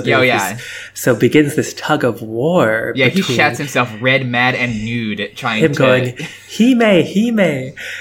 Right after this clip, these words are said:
Speaker 2: at her, and them going, "Takenoko, Takenoko," and try, kinda, like, pulling her back and forth with their words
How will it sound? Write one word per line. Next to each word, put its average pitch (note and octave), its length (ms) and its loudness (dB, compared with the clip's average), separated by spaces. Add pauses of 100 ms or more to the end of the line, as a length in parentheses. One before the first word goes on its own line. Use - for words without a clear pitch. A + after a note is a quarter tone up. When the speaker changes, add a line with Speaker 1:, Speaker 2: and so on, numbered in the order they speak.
(140)
Speaker 2:
at C3 220 2
her, B2+ 160 0
and B2+ 180 2
them E3+ 160 0
going, D3 300 -2
"Takenoko, G#3+ 640 0
Takenoko," G#3+ 580 2
and C#3+ 120 0
try, D#3 160 0
kinda, E3+ 200 -2
like, - 320 -2
pulling F#3 380 2
her D#3 140 2
back C3+ 240 -2
and C3 80 -6
forth B2+ 340 -2
with - 160 -18
their A2+ 180 0
words A#2 840 -6